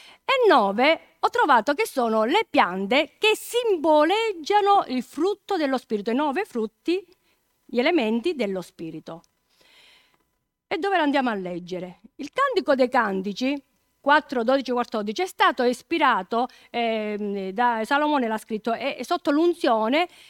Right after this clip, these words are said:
ehm, e descrive il, la, la relazione, la sposa di Cristo. E vediamo un po'. "O mia sorella, o sposa mia, tu sei un giardino serrato, una sorgente chiusa,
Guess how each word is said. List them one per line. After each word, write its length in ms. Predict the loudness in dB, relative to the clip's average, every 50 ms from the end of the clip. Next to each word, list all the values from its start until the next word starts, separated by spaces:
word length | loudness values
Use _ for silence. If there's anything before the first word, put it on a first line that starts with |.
| -20 _ -6
ehm, 920 | -2 0 0 2 2 2 2 0 0 -2 -2 -2 -4 -4 -4 -6 -8 -8 -8
e 100 | -6 -2
descrive 600 | 0 2 2 0 0 0 0 0 2 2 2 2 2
il, 580 | 0 0 -2 0 0 2 2 2 2 2 2
la, 240 | 2 2 2 2 2
la 140 | 2 2 2
relazione, 680 | 0 0 -2 -2 -4 -4 -4 -2 0 2 2 2 0
la 80 | 0 -2
sposa 480 | -2 -6 0 4 4 4 4 4 2 -2
di 120 | -2 -4
Cristo. 640 | -6 -4 -4 -4 -4 -6 -10 _ -10 -10 -10 -8 _
E 100 | -6 -4
vediamo 400 | -2 -2 -2 0 0 2 2 2
un 140 | 2 0 -2
po'. 240 | -6 -10 -12 -12 -14 _ _ _ _ _ _ _ _ _ _ _ _ _ _ _ _ _ _ _ _ _ _ _ _ _
"O 120 | 2 4
mia 160 | 4 4 4 2
sorella, 580 | 2 4 6 6 6 6 6 4 2 2 2 0
o 100 | -4 -6
sposa 380 | -2 0 0 2 2 2 0
mia, 360 | 0 0 0 -2 -4 -4 -8 -12 -16 _ _ _ _
tu 120 | _ -4 -2
sei 160 | 0 2 2
un 60 | 4
giardino 460 | 4 4 2 2 2 2 4 4 2
serrato, 640 | 2 2 0 0 0 0 -2 -2 -2 -4 -6 -6 -6
una 220 | -4 0 0 0 2
sorgente 580 | 2 0 -2 -2 -2 0 0 0 0 0 -2
chiusa, 480 | -2 -2 -4 -4 -4 -6 -6 -10 -10